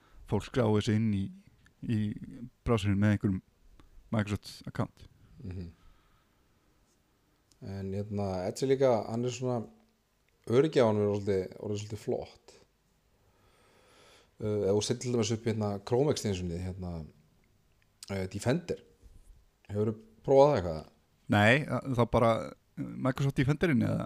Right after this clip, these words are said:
Speaker 1: svoleiðis?
Speaker 2: Já, nei, bara extension í, í Edge.
Speaker 1: Ok.
Speaker 2: Það er alltaf fyrir Chrome líka, en,
Speaker 1: Já,
Speaker 2: en,
Speaker 1: já.
Speaker 2: en það er, það er allavega mjög cool ef þú ferð inn á einhverja síðu eða eitthvað, hann bara stoppar þig ef hún er bara flögguð, sko.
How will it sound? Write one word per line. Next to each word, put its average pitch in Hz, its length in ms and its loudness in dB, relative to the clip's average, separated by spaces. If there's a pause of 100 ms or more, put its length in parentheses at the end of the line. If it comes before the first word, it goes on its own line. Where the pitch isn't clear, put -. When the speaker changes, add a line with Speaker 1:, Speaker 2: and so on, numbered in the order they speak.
(160)
Speaker 1:
svoleiðis? 156 400 -4 (840)
Speaker 2:
Já, 117 200 -2 (120)
nei, 110 200 0
bara 95 220 -2
extension - 440 -6 (120)
í, 117 340 -4
í 120 220 -6
Edge. - 200 -6 (360)
Speaker 1:
Ok. - 260 -8
Speaker 2:
Það 101 100 2
er 101 140 0
alltaf 101 320 -4
fyrir 104 100 -10
Chrome 113 320 2
líka, 113 300 -2
en, 110 240 -4
Speaker 1:
Já, 113 100 2
Speaker 2:
en, 110 160 2
Speaker 1:
já. - 1000 -10
Speaker 2:
en 101 240 -6 (840)
það 90 200 -10
er, 107 140 -6
það 107 180 -4
er 120 140 2
allavega 135 240 2
mjög 143 120 -2
cool 127 200 6
ef 123 80 10
þú 120 80 0
ferð 135 180 6
inn 135 100 2
á 135 40 4
einhverja 123 260 0
síðu 127 300 2
eða 107 100 4
eitthvað, 101 220 0
hann 104 100 -4
bara 107 100 -6
stoppar 101 520 4
þig 92 100 4
ef 101 80 4
hún 101 160 -2
er 101 160 -2
bara 90 220 -4
flögguð, - 360 -6
sko. - 140 -16